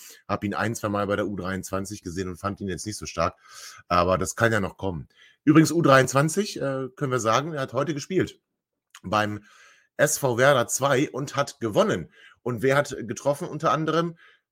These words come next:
Nicolo Tresoldi, damit das erste Tor im Herrenbereich. Vielleicht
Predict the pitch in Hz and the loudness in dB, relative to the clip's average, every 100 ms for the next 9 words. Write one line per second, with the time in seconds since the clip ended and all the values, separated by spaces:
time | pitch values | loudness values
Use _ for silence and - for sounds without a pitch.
0 | _ 120 160 175 165 151 139 226 220 117 | _ -4 4 4 4 0 2 0 0 0
1 | 117 131 - - 123 - 127 160 165 139 | 0 0 -4 -6 -8 -4 -2 0 -2 -6
2 | 147 131 113 151 185 170 151 147 151 135 | -2 -2 0 -2 -2 0 -2 -2 0 2
3 | 190 - - | 2 -2 -18